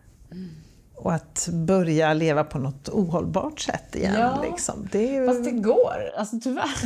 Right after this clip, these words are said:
Speaker 2: <laughs> Och där, nej, gör det inte. <laughs> Men jag pratade faktiskt med en kollega som,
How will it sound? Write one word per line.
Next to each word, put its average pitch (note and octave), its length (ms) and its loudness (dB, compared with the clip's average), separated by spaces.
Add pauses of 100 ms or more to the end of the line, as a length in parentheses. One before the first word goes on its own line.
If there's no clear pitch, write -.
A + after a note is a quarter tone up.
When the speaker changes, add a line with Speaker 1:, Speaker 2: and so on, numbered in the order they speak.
Speaker 2:
<laughs> D4+ 240 -4
Och B3 80 -2
där, C4 180 4
nej, C4 440 -2
gör C#4 240 -2
det C4+ 120 0
inte. A#3 280 0 (760)
<laughs> G4+ 720 -4
Men C4 220 0
jag C4 100 -2
pratade C4 280 -4
faktiskt A#3+ 220 -8
med A3+ 140 -4
en A3+ 140 -6
kollega B3+ 600 0
som, F3+ 360 0